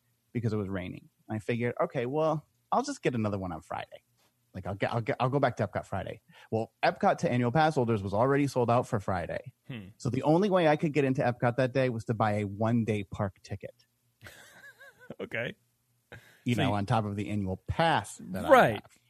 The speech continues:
Speaker 2: right. And
Speaker 1: But
Speaker 2: you
Speaker 1: I
Speaker 2: don't
Speaker 1: have to do it 'cause it's like, I'm there.
Speaker 2: You don't get a discount because you have an annual pass. Like, it's
Speaker 1: No.
Speaker 2: just, this is what it is.
Speaker 1: No.
Speaker 2: Okay. And so you did it.
Speaker 1: I did it.
Speaker 2: All right.
Speaker 1: So, um, that's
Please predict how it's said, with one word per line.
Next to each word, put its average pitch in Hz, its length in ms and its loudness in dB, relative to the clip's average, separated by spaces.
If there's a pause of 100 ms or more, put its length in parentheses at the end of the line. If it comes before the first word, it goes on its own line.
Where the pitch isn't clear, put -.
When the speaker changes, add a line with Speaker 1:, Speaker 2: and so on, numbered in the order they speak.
(140)
Speaker 2:
right. 156 360 4
And 175 160 4
Speaker 1:
But 156 100 2
Speaker 2:
you 202 80 8
Speaker 1:
I - 20 8
Speaker 2:
don't 220 180 8
Speaker 1:
have - 0 -
to 131 80 -4
do 160 180 2
it 135 120 0
'cause 139 100 -2
it's 135 100 -4
like, 135 120 -4 (220)
I'm 139 160 0
there. 160 400 -2 (240)
Speaker 2:
You 196 60 10
don't 214 120 4
get 175 140 4
a 135 60 2
discount 127 500 0
because 120 260 0
you 117 60 2
have 110 80 0
an 110 80 -2
annual 101 280 -4
pass. 101 540 0
Like, 95 220 -8
it's 104 160 -6
Speaker 1:
No. 127 60 2
Speaker 2:
just, 101 180 -6
this 113 200 -4
is 104 120 -6
what 92 160 -8
it 90 100 -8
is. 85 240 -12 (520)
Speaker 1:
No. 95 120 -4 (400)
Speaker 2:
Okay. 170 280 0 (240)
And 135 100 0
so 160 80 2
you 156 100 4
did 180 180 4
it. 104 140 -6 (1080)
Speaker 1:
I 170 120 4
did 185 180 2
it. - 180 -4 (380)
Speaker 2:
All 55 60 -8
right. - 280 -10 (600)
Speaker 1:
So, 147 480 4
um, 147 540 2
that's 170 360 2